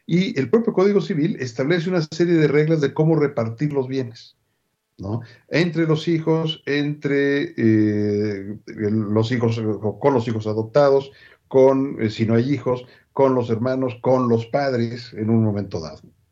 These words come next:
¿no? O sea, el Código Civil es una cosa que hay que tener muy claro. La ley, ¿sí? eh, eh, prevé la, la, la, la posibilidad de que la gente fallezca sin testamento y le corresponde al juez civil de primera instancia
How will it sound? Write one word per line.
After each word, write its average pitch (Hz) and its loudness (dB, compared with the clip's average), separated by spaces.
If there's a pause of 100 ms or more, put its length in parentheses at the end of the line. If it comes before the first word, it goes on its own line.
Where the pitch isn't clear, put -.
¿no? - -12
O 110 -10 (300)
sea, 139 4
el 127 0
Código 170 2
Civil 156 0
es 160 -4
una 151 0
cosa 135 -4
que 131 -4
hay 123 -2
que 120 -6
tener 113 -2
muy 101 -4
claro. 85 -12 (320)
La 131 4
ley, 175 2 (320)
¿sí? - -6
eh, 113 -2
eh, 101 -4
prevé 120 2 (420)
la, 104 0
la, 101 0
la, 101 -2
la 98 -4
posibilidad 110 2
de 101 -4
que 98 -8
la 92 -8
gente 113 -2
fallezca 110 0
sin 110 -4
testamento 156 -2 (500)
y 151 6
le 120 2
corresponde 110 0
al 95 -6
juez 101 -2
civil 98 -8
de 95 -10
primera 104 -2
instancia 156 -2